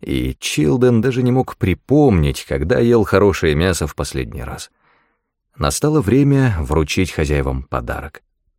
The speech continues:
Он достал из кармана пиджака и осторожно положил на низкий столик маленький свёрток. В глазах супругов появилось удивление, и он поспешил объяснить.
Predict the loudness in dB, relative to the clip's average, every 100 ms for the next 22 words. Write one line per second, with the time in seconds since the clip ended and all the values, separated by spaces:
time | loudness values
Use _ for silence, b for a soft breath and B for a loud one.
0 | _ _ _ _ _ -2 2 0 2 2
1 | 2 0 0 0 0 0 -2 -4 -6 -4
2 | 0 2 2 2 2 -2 -2 0 0 2
3 | 0 2 2 2 2 2 2 2 -2 -6
4 | -8 -4 -2 0 -4 -12 _ _ _ -2
5 | 0 2 0 -6 -8 -4 -4 -4 -6 -14
6 | -18 _ _ _ _ _ _ -6 -2 -2
7 | 0 -2 -2 -6 -2 -2 0 -2 -2 0
8 | 2 2 0 -2 -12 -8 -6 -6 -6 0
9 | 2 2 2 -2 -2 0 0 2 2 0
10 | 0 0 -2 0 -2 -4 -10 -12 -14